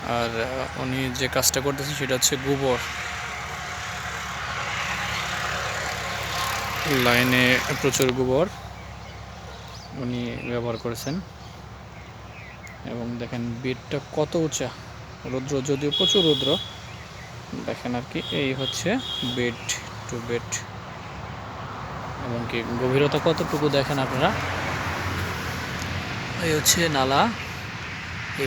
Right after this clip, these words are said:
পাশে এটা হচ্ছে বেড। প্রায় দুই ফুট পর্যন্ত, মানে,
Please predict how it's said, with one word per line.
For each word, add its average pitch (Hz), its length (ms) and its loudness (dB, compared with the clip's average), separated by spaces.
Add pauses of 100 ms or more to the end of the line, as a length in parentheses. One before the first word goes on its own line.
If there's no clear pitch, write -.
পাশে - 240 4
এটা 294 300 8
হচ্ছে 139 540 6 (100)
বেড। 143 180 4 (1800)
প্রায় 139 380 10 (2500)
দুই 190 180 8
ফুট 185 280 4
পর্যন্ত, 185 540 8 (2250)
মানে, 127 400 0